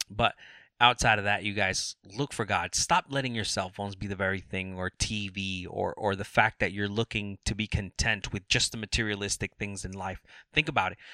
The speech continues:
How many times do you buy yourself a car and you tell yourself, "This is it. This is it.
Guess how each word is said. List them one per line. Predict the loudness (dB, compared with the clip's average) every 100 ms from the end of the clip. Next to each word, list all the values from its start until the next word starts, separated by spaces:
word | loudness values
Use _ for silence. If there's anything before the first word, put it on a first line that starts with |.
| -8
How | 0 0
many | 0 -4
times | 0 0 0 -4
do | -6
you | -8
buy | -4 0 2
yourself | 0 -2 -4
a | -6
car | -4 -2
and | -2
you | -6
tell | -2 -2
yourself, | -2 -2 -4 -6 -4
"This | 0 0
is | 0
it. | -2 0
This | 0
is | 2
it. | 0